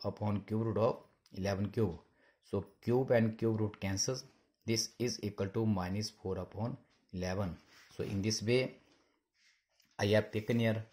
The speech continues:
five sums. So dear, uh, childrens, you revise it properly and be ready for Sunday. Your test time again will be same, ten A M to ten forty A M, and, uh,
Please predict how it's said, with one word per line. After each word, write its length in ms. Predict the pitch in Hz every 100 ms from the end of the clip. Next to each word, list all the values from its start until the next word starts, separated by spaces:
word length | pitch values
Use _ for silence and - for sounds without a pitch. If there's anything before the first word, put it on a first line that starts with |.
| _ -
five 220 | 90 95
sums. 380 | - 117 139 - _ _ _ _ - _ - - - - -
So 120 | 104
dear, 300 | 92 107 113
uh, 220 | 107 101 90 - - - -
childrens, 480 | 101 104 127 127 - - _ _
you 120 | 98 95
revise 340 | 95 101 104
it 220 | 110 -
properly 540 | 98 95 117 123 139 - _ _ _ - -
and 200 | 98 95
be 120 | 104
ready 240 | 104 113
for 220 | 113 101
Sunday. 460 | 98 - 98 120 131 - - - - - -
Your 280 | 90 98 - - -
test 380 | 104 - - _ - - _
time 420 | 92 107 120 113 - _ - -
again 320 | 92 113 120
will 120 | 110
be 140 | 104
same, 420 | 107 98 113 131 147 _ _ _ _ _ _ _ _ _
ten 260 | 107 120 120 - _ 104
A 160 | 104
M 200 | 104 98 -
to 300 | 120 147 156 -
ten 180 | 101 95
forty 520 | 95 90 - 131 -
A 220 | 92 98 117
M, 140 | 87 - _ _ _
and, 300 | 101 101 98
uh, 200 | 98 92